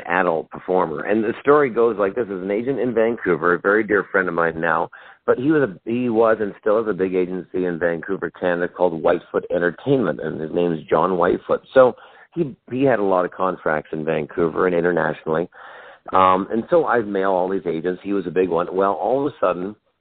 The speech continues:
uh, my parents, we had a ranch down in Washington, so my parents would go away for the weekend. Uh, and it's only forty-five minutes from Vancouver, so it's not a, that far away from the house, but they'd have a cabin there. So they'd go away on the weekends. And at that age, I was eighteen, nineteen, I'd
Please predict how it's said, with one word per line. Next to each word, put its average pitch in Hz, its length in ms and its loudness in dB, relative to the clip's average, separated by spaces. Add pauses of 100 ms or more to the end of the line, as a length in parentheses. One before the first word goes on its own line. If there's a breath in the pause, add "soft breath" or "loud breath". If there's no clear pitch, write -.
uh, 95 180 4
my 98 120 0
parents, 123 360 0
we 98 100 -2
had 101 80 2
a 92 60 -2
ranch 90 360 -2
down 85 180 -2
in 80 100 -4
Washington, 82 460 -2
so 92 60 -10
my 95 120 0
parents 131 260 -4
would 104 80 -8
go 101 100 4
away 87 400 0 (340)
for 90 100 -4
the 85 80 2
weekend. 85 540 0
Uh, 92 80 0
and 131 120 0
it's - 80 -6
only 120 200 0
forty-five 92 440 2
minutes 85 220 -4
from 80 80 -6
Vancouver, 76 640 -2
so 78 220 2
it's - 120 -6
not 90 140 2
a, 76 100 -2 (360 soft breath)
that 80 200 0
far 82 140 4
away 78 160 -2
from 76 100 -10
the 76 60 -6
house, 80 260 -2
but 87 180 -2
they'd 107 140 4
have 104 120 0
a 95 40 -4
cabin 78 380 0
there. 78 180 -4 (480 loud breath)
So 147 60 0
they'd 139 120 2
go 123 80 2
away 117 200 4
on 107 60 2
the 107 80 -2
weekends. 95 480 -8
And 82 240 -12
at 85 100 -10
that 95 180 2
age, 92 240 0
I 90 100 2
was 90 120 0 (340)
eighteen, 95 360 -2
nineteen, 87 280 2
I'd 90 140 2